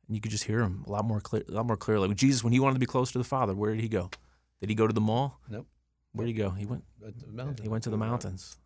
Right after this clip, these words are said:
Speaker 1: Yeah.
Speaker 2: So what are you looking for next? You're looking for,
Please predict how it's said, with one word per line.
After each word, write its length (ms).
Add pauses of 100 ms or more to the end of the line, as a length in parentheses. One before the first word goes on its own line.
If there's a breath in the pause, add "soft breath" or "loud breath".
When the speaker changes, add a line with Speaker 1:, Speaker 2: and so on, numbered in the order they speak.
Speaker 1:
Yeah. 240 (1700)
Speaker 2:
So 160
what 140
are 60
you 260
looking 240
for 200
next? 400
You're 200
looking 300
for, 460